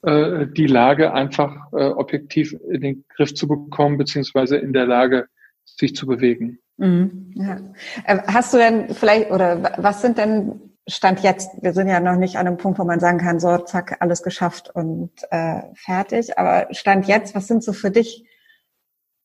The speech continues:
Speaker 2: für dich in deiner Rolle so die, die Kernerkenntnisse, die du aus dieser Phase rausziehst, also jetzt aus der Führungsperspektive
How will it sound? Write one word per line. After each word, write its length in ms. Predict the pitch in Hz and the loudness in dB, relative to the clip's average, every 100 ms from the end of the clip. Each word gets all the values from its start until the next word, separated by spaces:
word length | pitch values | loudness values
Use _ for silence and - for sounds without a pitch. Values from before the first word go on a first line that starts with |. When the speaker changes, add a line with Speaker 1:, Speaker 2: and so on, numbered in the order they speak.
| _ | _
Speaker 2:
für 160 | - 214 | -2 0
dich 280 | 240 269 - | 2 -2 -2
in 120 | 214 | 2
deiner 280 | 196 196 196 | 2 4 2
Rolle 320 | 196 233 233 | 4 6 4
so 180 | 208 214 | 4 2
die, 760 | 196 202 196 202 202 196 - - | 4 4 6 6 4 0 -4 -4
die 140 | 196 | -4
Kernerkenntnisse, 1000 | - 208 214 214 185 - 180 170 175 185 | 0 0 0 2 0 2 2 2 -4 -4
die 140 | 165 175 | -2 0
du 120 | 180 | 0
aus 120 | 180 | -2
dieser 260 | 185 180 175 | -2 0 -2
Phase 480 | 180 190 190 190 - | -4 0 2 2 0
rausziehst, 640 | 156 165 - - 170 - | -2 -4 -10 -12 -10 -6
also 140 | 175 | 2
jetzt 200 | 180 175 | 2 2
aus 180 | 180 185 | 0 2
der 120 | 180 | 0
Führungsperspektive 1300 | 175 214 190 190 190 165 - 180 - - 160 160 | 2 2 4 2 -2 -4 -4 -12 -10 -6 -4 -4